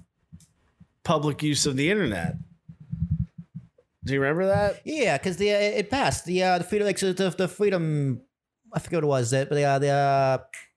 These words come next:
Speaker 2: it passed. It passed, and, like, the re-, internet's gonna be regulated,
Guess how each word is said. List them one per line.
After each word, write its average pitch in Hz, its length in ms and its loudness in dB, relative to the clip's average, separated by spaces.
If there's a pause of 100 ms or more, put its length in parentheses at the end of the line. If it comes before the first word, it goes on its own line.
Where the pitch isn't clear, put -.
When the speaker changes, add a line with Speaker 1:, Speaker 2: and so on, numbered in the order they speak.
(1000)
Speaker 2:
it 151 200 -6
passed. 190 480 -2
It 143 340 -2
passed, 170 300 0
and, 156 80 0
like, 151 120 -4
the 143 200 2
re-, 160 360 0
internet's 156 280 0
gonna 156 140 0
be 151 60 0
regulated, 127 480 0